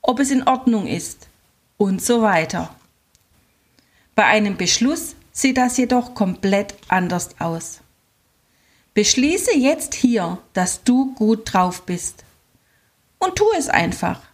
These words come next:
Sei ab jetzt gut drauf. Merkst du was? Es kommen tatsächlich gute Gefühle. Dein Be-, Gehirn beginnt erst gar nicht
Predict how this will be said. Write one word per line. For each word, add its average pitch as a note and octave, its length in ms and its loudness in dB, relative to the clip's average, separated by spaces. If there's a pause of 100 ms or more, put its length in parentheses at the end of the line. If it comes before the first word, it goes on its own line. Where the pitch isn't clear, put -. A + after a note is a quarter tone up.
(720)
Sei D4+ 460 0
ab F3+ 220 0
jetzt G#3+ 460 0 (240)
gut G3 340 0 (180)
drauf. - 560 -2 (2500)
Merkst E3 460 0
du A#3 100 2
was? D#4+ 360 0 (2500)
Es C#4 220 -2
kommen A#3+ 280 2
tatsächlich G#3+ 680 -2
gute F3+ 300 -4
Gefühle. A#3+ 640 -4 (1120)
Dein A3 240 4
Be-, A3 100 2
Gehirn C4 840 2
beginnt D#4 460 -2
erst - 340 0
gar F3 280 0
nicht A3 320 -2